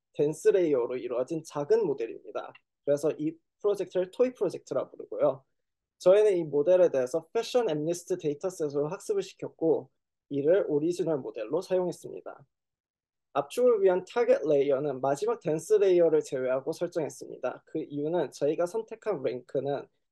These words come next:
십육, 삼십이, 육십사로 압축할 예정인데 덴스, 마지막 덴스 레이어 같은 경우에는 카테고리가 십이기 때문에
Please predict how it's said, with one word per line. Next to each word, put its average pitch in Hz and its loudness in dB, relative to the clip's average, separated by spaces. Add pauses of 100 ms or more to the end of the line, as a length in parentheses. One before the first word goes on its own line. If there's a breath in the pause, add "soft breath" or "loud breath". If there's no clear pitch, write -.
십육, 214 -2
삼십이, 185 -4
육십사로 160 0
압축할 190 -2
예정인데 123 -4 (440)
덴스, 180 0
마지막 220 -2
덴스 147 -2
레이어 151 4
같은 127 -4
경우에는 131 -2
카테고리가 214 0
십이기 220 -8
때문에 131 -6